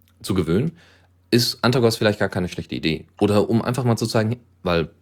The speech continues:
du kannst ja jede Desktop-Oberfläche, die du haben möchtest, kannst du da ja integrieren. Ähm, beziehungsweise jede Desktop-Oberfläche, die auch, äh, Arch Linux anbietet. Und das ist natürlich ziemlich cool, wenn du einen Rolling Release hast, am besten irgendwie so eine Test-, also ich stell mir Folgendes vor:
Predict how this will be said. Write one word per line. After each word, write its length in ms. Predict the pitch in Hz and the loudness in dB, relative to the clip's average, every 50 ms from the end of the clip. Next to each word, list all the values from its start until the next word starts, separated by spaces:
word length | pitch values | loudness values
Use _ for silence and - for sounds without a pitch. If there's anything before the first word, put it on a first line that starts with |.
| _ - | _ -12
du 60 | 82 | -12
kannst 260 | 80 - 82 85 - 82 | -8 -8 -8 -6 -4 -2
ja 240 | 78 78 76 76 - - | -2 -2 -4 -4 -6 -6
jede 500 | 85 82 82 104 127 123 104 90 85 80 | -4 0 2 2 4 4 4 4 2 2
Desktop-Oberfläche, 760 | 95 104 - - 95 - - 85 85 82 - 95 90 - 85 | 0 0 0 0 -2 -2 -2 -2 -2 -2 0 -2 -4 -2 -2
die 100 | 87 80 | -2 0
du 140 | 85 80 82 | 2 2 2
haben 200 | 110 123 120 87 | 2 2 2 2
möchtest, 340 | 80 82 - - - - | 2 0 -2 -4 -10 -8
kannst 160 | - 80 78 - | -6 -4 -4 -2
du 60 | - | 0
da 100 | - 78 | 0 2
ja 140 | 76 78 71 | 2 0 0
integrieren. 580 | - - - - 76 - - 78 78 104 117 - - - - - - - - - _ _ _ _ | -2 -2 -4 -4 -4 -4 -2 0 0 0 -2 -6 -14 -20 -20 -20 -20 -20 -20 -20 _ _ _ _
Ähm, 380 | - 90 87 85 82 82 82 80 | 0 2 2 2 2 2 2 0
beziehungsweise 480 | 78 - - 85 80 78 76 73 76 76 | 0 0 0 0 0 2 2 2 2 2
jede 240 | 73 82 78 80 | 2 0 0 0
Desktop-Oberfläche, 720 | 80 80 76 - 82 - - 73 76 71 - 73 71 - 71 | 0 -2 0 0 0 0 2 2 0 0 0 -2 -4 -4 -4
die 160 | - - - | -4 -2 -2
auch, 480 | - - - - - - - - - - | -2 -2 -4 -6 -8 -14 -20 -12 -6 -2
äh, 60 | 73 | -2
Arch 380 | 73 67 - - 76 - - | 0 0 0 -2 -4 -4 -4
Linux 260 | - 76 71 73 - - | -2 -2 -2 -2 -4 -2
anbietet. 480 | - 117 120 - 76 - 120 120 120 - - - - - - _ _ _ _ _ | 0 2 2 2 0 0 0 0 -2 -4 -12 -20 -20 -20 -20 _ _ _ _ _
Und 440 | 85 85 82 80 80 78 - - - | -2 0 2 2 0 -2 -4 -8 -12
das 260 | - - - - - | -10 -8 -6 -4 -2
ist 140 | 117 120 - | -2 0 2
natürlich 360 | 120 107 - 113 107 104 - | 0 2 2 2 0 0 0
ziemlich 340 | - 113 107 98 - - - | -2 -2 -2 -2 -4 -4 -2
cool, 240 | 110 110 113 110 95 | 2 2 2 2 2
wenn 80 | 92 85 | 0 0
du 60 | 78 | 0
einen 180 | 73 73 73 | -2 -2 0
Rolling 320 | 76 87 131 170 190 190 180 | 2 4 4 4 4 4 4
Release 400 | 175 156 131 117 120 120 - - | 2 2 4 2 2 2 0 0
hast, 360 | 123 120 123 123 - - - - | 0 0 0 -2 -4 -6 -8 -8
am 120 | - 85 | -6 -6
besten 260 | 80 107 - - 127 | -4 -4 -2 0 0
irgendwie 180 | 107 110 101 95 | 2 2 0 0
so 100 | 90 90 | -2 -4
eine 160 | 82 80 80 | -4 -6 -6
Test-, 380 | - - 170 - - - - - _ | -6 -4 -4 -4 -4 -6 -10 -8 _
also 240 | - - 95 85 - - - - - - _ - - | -2 -2 0 -2 -2 -2 -4 -4 -6 -10 _ -8 -6
ich 120 | - - - | -4 -2 2
stell 120 | - 208 | 2 4
mir 140 | 208 185 160 | 4 4 4
Folgendes 340 | - 110 95 98 101 98 - | 4 4 4 4 2 0 -2
vor: 320 | - 90 80 78 80 - | 0 0 0 0 -2 -4